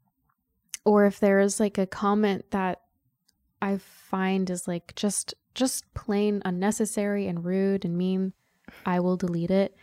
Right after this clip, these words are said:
Um, I used to be like, "Oh, that's so, like, you should never, you know,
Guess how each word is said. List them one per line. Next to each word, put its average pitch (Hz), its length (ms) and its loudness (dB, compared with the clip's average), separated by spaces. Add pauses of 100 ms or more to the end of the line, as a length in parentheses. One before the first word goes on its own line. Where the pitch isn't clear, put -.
(400)
Um, 170 480 0 (400)
I 196 120 4
used 190 240 0
to 190 180 4
be 180 220 0
like, 170 360 0 (140)
"Oh, 240 240 6
that's 220 260 2
so, 208 460 2
like, 185 520 -2 (640)
you 208 80 -2
should 202 220 0
never, 202 540 4 (1120)
you 208 140 0
know, 175 300 -2